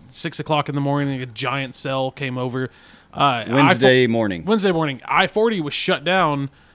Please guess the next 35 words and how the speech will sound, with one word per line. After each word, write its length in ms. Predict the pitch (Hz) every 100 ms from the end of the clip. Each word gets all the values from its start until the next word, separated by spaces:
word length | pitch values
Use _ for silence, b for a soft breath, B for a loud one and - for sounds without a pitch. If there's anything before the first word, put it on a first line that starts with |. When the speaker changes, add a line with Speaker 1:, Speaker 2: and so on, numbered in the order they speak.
| b
Speaker 1:
at 220 | 135 127
Bell 420 | 196 208 139 147 - _ _ _ _ _ 165
in 140 | 160
both 220 | 165 175
directions 520 | - 165 185 165 135 127
for 180 | 135
over, 220 | 131 143 139
like, 140 | 120
an 100 | 113
hour 180 | 127 156
and 100 | 139
a 40 |
half. 340 | 147 160 110 - _ B B B
And 140 | - 143
a 40 |
lot 240 | 143 220 247
of 80 |
people, 360 | 240 240 233 214
and 80 | 180
this 140 | 185
is, 120 | 202
this 180 | 156 160
is 100 | 165
what 80 | 170
I 60 | 160
wanted 160 | 160
to 40 | 165
get 120 | 185
to, 160 | 147 135
a 20 |
lot 280 | 139 170 196
of 80 |
people 280 | 190 180 160
online 460 | 160 170 233 196 170
blamed 760 | 143 147 160 180 190 190 180